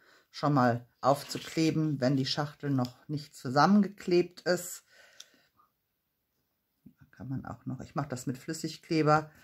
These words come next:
weil dann kann man noch so ein bisschen ruckeln. So,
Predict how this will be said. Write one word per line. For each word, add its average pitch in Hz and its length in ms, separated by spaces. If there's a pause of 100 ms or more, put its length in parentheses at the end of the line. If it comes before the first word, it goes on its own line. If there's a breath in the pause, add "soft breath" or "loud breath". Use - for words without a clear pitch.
(160 soft breath)
weil 127 120
dann 139 160
kann 151 160
man 147 160
noch 139 140
so - 120
ein 127 80
bisschen 143 320
ruckeln. 170 560 (2250 soft breath)
So, 127 260